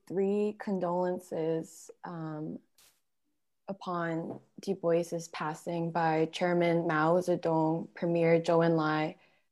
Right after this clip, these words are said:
and Vice Chairman Song Qingling. These were written to Shirley Graham Du Bois. The first is by Chairman Mao Zedong.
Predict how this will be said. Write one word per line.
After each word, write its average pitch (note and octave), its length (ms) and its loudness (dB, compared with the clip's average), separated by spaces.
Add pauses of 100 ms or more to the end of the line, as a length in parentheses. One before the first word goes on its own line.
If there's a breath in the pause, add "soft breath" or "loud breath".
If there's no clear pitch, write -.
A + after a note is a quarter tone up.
(140)
and F3+ 140 4
Vice E3+ 300 8
Chairman E3 480 2
Song E3 240 0
Qingling. F3+ 560 -4 (1040)
These F#3 220 8
were F#3 120 8
written F3 540 8
to E3+ 320 6
Shirley E3 340 6
Graham D3+ 380 -2
Du E3 100 -4
Bois. - 560 -4 (2500)
The G3+ 140 6
first G#3 840 8 (140)
is F3 400 12
by E3 320 6
Chairman D#3+ 420 2
Mao D3+ 160 0
Zedong. - 400 -8